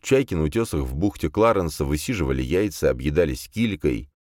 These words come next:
а одно из созданий, при появлении в доме бывшее на грани жизни и смерти, выздоровело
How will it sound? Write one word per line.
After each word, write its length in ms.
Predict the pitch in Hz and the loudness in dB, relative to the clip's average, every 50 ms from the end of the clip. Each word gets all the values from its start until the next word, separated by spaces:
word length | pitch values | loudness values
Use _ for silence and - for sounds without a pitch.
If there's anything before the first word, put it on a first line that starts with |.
| _ _ _ - | _ _ _ 2
а 140 | - 92 | 4 4
одно 240 | 101 104 110 139 147 | 4 4 4 2 2
из 100 | 147 127 | 2 2
созданий, 600 | - - 127 123 107 110 127 175 180 156 117 90 | 4 4 4 4 4 2 0 2 2 2 0 0
при 140 | - 85 92 | 0 -2 0
появлении 500 | - 104 104 95 95 101 98 95 95 92 | 2 4 4 4 4 4 4 4 2 0
в 80 | 85 82 | 2 2
доме 320 | 107 107 95 90 87 82 | 2 2 4 4 0 2
бывшее 400 | 82 104 101 90 - - 92 85 | 2 2 2 0 0 0 0 2
на 100 | 85 87 | 2 4
грани 260 | 90 95 95 90 90 | 4 4 4 4 0
жизни 380 | 85 80 104 104 85 82 90 85 | 0 0 0 0 0 0 -2 -2
и 40 | 80 | -2
смерти, 480 | - - 110 120 127 113 - - 139 | -2 0 2 2 2 2 0 -2 -2
выздоровело 840 | 123 113 104 107 107 95 85 85 101 95 90 85 90 90 90 85 | -2 0 0 0 0 0 0 2 4 4 6 6 6 4 4 2